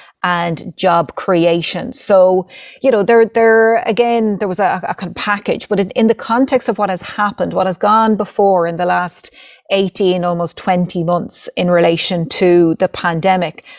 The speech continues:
and the, the huge impact that it has had on employment and on unemployment shifts, and particularly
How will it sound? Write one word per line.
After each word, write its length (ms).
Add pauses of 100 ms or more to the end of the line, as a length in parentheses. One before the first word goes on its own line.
(140)
and 180
the, 440
the 320
huge 440
impact 460
that 120
it 100
has 140
had 400 (100)
on 200
employment 560
and 100
on 220
unemployment 600
shifts, 340
and 80
particularly 760